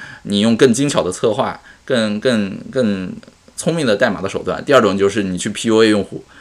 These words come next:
就是我，我没有这个开发能力，我不说我没有开发能力，我就说你这个需求是不对的啊，这个我们没有这个原则，我的原则是不做啊，当然是开玩笑，那个少男白光听到了，你们就，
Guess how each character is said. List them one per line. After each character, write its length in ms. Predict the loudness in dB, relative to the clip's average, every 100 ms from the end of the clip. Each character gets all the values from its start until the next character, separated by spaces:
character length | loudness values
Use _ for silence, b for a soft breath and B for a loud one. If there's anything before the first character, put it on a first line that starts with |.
| B B B B
就 100 | -6
是 80 | -2
我， 300 | 2 4 4
我 140 | 2
没 100 | 4
有 140 | 6 6
这 80 | 4
个 40 |
开 160 | 0 2
发 140 | 2
能 140 | 2
力， 80 | 2
我 100 | 2
不 100 | 2
说 140 | 4 4
我 60 |
没 80 | 4
有 80 | 2
开 120 | 0
发 140 | -2
能 180 | -2 -2
力， 120 | -4
我 160 | 2 4
就 120 | 4
说 320 | 4 4 4 0 B
你 80 | -2
这 80 | 2
个 40 |
需 160 | 2 4
求 140 | 4
是 80 | 4
不 160 | 0 4
对 160 | 4
的 100 | 4 -2 -12
啊， 240 | -6 -4 -4
这 80 | 0
个 80 | 2
我 140 | 4
们 140 | 4 6
没 80 |
有 100 | 6
这 80 | 6
个 80 | 6
原 160 | 4 2
则， 160 | -4 0
我 120 | 4
的 80 | 6
原 160 | 6
则 100 | 4
是 80 | 2
不 120 | -2
做 260 | -2 -2 -6 _ _ b b
啊， 120 | -2
当 100 | 0
然 60 | 0
是 80 | 2
开 120 | 4
玩 120 | 6
笑， 160 | 4 2
那 80 |
个 80 | 0
少 160 | 2 4
男 100 | 6
白 140 | 6
光 120 | 4
听 160 | 2 4
到 140 | 4
了， 140 | 4 0
你 100 | -2
们 160 | 0
就， 260 | 2 2